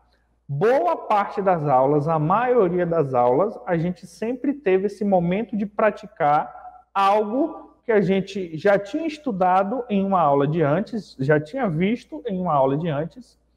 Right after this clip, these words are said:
ou praticar algo que a gente estava aprendendo ali durante aquela aula, certo? Então,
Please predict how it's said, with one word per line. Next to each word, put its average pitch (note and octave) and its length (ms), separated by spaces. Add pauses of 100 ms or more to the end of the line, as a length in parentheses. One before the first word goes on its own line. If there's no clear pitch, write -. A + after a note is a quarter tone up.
(400)
ou B3+ 340
praticar A#3+ 720
algo G#3+ 460 (320)
que - 80
a D#4 140
gente A#3+ 260
estava G#3+ 640
aprendendo G3+ 720
ali F3+ 300
durante F#3 640 (400)
aquela A#3+ 480
aula, A#2 340 (380)
certo? B3 400 (420)
Então, A#3+ 840